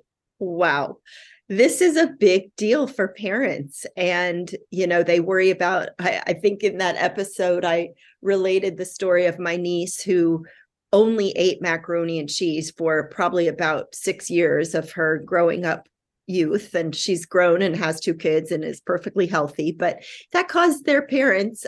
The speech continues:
and my, and the grandparents a lot of distress that she wouldn't eat these other foods. And our guest, Rebecca, she was awesome. She's, she is so enthusiastic and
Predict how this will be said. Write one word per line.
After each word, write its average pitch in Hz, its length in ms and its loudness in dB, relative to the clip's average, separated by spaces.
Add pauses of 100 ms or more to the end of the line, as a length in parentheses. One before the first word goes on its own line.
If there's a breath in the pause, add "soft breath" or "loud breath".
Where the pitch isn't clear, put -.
and 196 520 0
my, 185 400 0 (200)
and 196 160 0
the 196 60 -4
grandparents 190 840 -2
a 214 100 0
lot 233 380 -2 (120)
of - 280 -2
distress - 760 -6 (460 loud breath)
that 196 160 -2
she 202 160 -2
wouldn't 196 440 -2
eat 190 300 -6 (320)
these 180 280 -4
other 170 240 -4
foods. - 600 -8 (220)
And 202 160 2
our 185 120 4
guest, 214 460 0
Rebecca, 185 520 -2
she 226 320 -4
was 202 220 -2 (120)
awesome. 165 480 -4
She's, 202 440 -4 (120)
she 202 380 0
is 170 300 0 (800 loud breath)
so 233 460 4
enthusiastic 185 1200 0
and 185 460 0